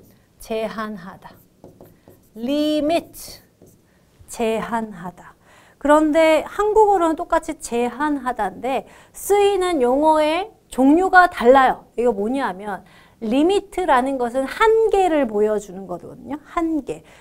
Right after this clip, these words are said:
그래서 리미트는 제한하는 이, 이 정도는 허용을 해주고요. 여기까지가 이게 리미트인 거예요. 위로는 못 올라가요. 근데 여기는 다 되는 거예요.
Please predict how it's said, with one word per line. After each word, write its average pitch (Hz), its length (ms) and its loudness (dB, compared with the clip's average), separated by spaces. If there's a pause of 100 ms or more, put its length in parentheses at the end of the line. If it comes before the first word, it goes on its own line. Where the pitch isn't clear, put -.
그래서 262 260 -2
리미트는 226 1000 -10 (120)
제한하는 226 1080 -4
이, 233 260 -6 (140)
이 240 120 -8
정도는 269 520 -2
허용을 381 680 0
해주고요. 226 1120 -4
여기까지가 226 800 -2
이게 202 280 -4
리미트인 262 600 -6
거예요. 180 220 -12 (340)
위로는 381 460 4
못 285 180 4
올라가요. 311 800 4
근데 302 260 -2
여기는 233 380 -2
다 208 240 -14
되는 196 360 -20
거예요. - 200 -20